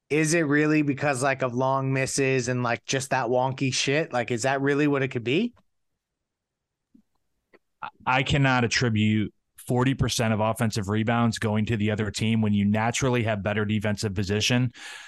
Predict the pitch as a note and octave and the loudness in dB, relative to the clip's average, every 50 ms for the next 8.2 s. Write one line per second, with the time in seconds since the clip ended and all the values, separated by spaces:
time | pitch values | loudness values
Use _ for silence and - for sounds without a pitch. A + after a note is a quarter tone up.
0 | - _ - - - A#2+ G#2+ G2 A2+ A2+ A2+ A2+ G2+ F#2+ G2+ G2 G2+ G2+ - - | -20 _ -4 0 0 2 2 2 2 2 2 2 2 0 0 0 0 0 0 0
1 | G#2+ G2+ G2 G2 F#2 - - - - - _ _ _ - G2 G2+ G#2 G#2+ G#2 - | 0 0 0 0 0 0 -2 -2 -4 -8 _ _ _ -4 -2 0 2 0 0 0
2 | A#2 G#2+ - - - G#2+ G#2 G2+ - - - - G#2+ F#2 F2 D#2+ - D2 D#2+ E2 | 0 0 2 2 0 0 0 0 -2 -4 -2 -2 0 0 0 -2 -2 -2 0 0
3 | E2 G2 A2 G#2 F#2+ - A#2 G#2+ F#2 D#2+ D2 E2 - - - - - - - - | 2 2 2 0 0 0 -2 -2 -2 -4 -4 -6 -10 -12 -18 -10 -8 -8 -8 -8
4 | - - - _ - G2 B2 B2 A#2+ - A2 A#2 A2 A#2 A2+ G2+ F2+ G#2+ G2+ G2 | -14 -20 -14 _ -2 0 0 0 0 0 2 2 2 2 2 2 2 0 0 0
5 | F2+ - - - A2+ G#2 A2 B2 C#3+ D#3 D#3+ C#3 C#3 B2 B2+ A#2 - - B2 A#2 | -2 -2 -2 -2 0 0 2 2 4 4 4 2 2 0 0 -2 0 0 0 2
6 | A2+ A#2+ G#2+ - A#2+ A2+ G#2+ G2+ G2+ - - - G#2+ G#2+ G2 F#2+ G#2+ A2 - B2+ | 2 0 0 0 0 0 0 0 0 0 0 0 0 0 0 0 0 0 0 0
7 | C3 C3+ - - G#2 G#2 G#2 A2 A2+ A2+ A#2+ A2 G#2 G#2+ F#2+ - - - G#2 G2+ | -2 -2 -2 -2 0 2 2 2 2 2 0 0 2 2 2 0 0 0 0 0
8 | A2 A#2+ B2 B2+ | 0 0 -2 -4